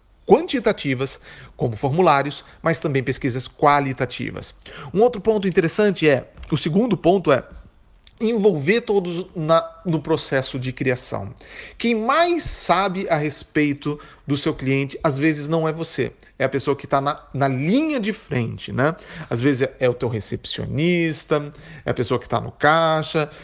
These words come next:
né? É, então, sempre envolva todo mundo, é, que, que, que tá nesse contato direto, nessa linha de frente com o cliente, porque eles ouvem as reclamações, eles ouvem as sugestões de melhoria do cliente.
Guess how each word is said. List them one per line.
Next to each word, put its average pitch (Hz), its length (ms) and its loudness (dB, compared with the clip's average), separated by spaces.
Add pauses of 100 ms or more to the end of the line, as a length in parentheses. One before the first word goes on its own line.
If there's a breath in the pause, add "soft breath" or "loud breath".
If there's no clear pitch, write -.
(140 loud breath)
né? 139 140 2
É, 135 720 2
então, 165 400 0
sempre 220 500 -2
envolva 180 640 4
todo 196 540 0
mundo, 196 880 -2
é, 147 260 4
que, 160 280 -4
que, 156 300 -6
que - 160 -10
tá 196 240 2
nesse 196 240 0
contato 165 640 -2
direto, 143 400 0
nessa 151 200 -2
linha 170 280 0
de 160 100 -6
frente 147 380 -4
com 156 140 -4
o 135 60 -6
cliente, 135 440 -4 (500 loud breath)
porque 165 480 0
eles 190 600 4 (140)
ouvem 147 560 4
as 135 220 0
reclamações, 135 1200 0 (240 loud breath)
eles 147 360 2
ouvem 131 380 2
as 120 120 -2
sugestões 135 640 0
de 123 100 -4
melhoria 131 580 2
do 123 120 -4
cliente. 127 480 -2